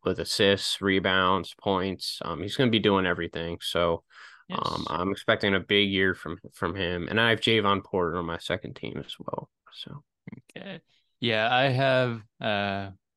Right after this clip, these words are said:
Speaker 2: what were we talking about? Oh, yeah, I do not have Venters on my all-conference teams. I kinda wanted to put him there because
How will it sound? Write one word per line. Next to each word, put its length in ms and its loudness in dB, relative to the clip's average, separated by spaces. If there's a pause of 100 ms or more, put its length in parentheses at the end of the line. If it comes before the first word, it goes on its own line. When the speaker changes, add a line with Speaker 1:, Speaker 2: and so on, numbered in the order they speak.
(160)
Speaker 2:
what 100 -8
were 100 -8
we 80 -12
talking 340 -12
about? 140 0
Oh, 20 4
yeah, 200 2
I 120 2
do 220 -2
not 220 2
have 160 0
Venters 380 2
on 120 0
my 120 0
all-conference 640 -2
teams. 220 -6
I 180 0
kinda 320 0
wanted 240 2
to 100 -2
put 160 -2
him 140 -2
there 180 0
because 560 -2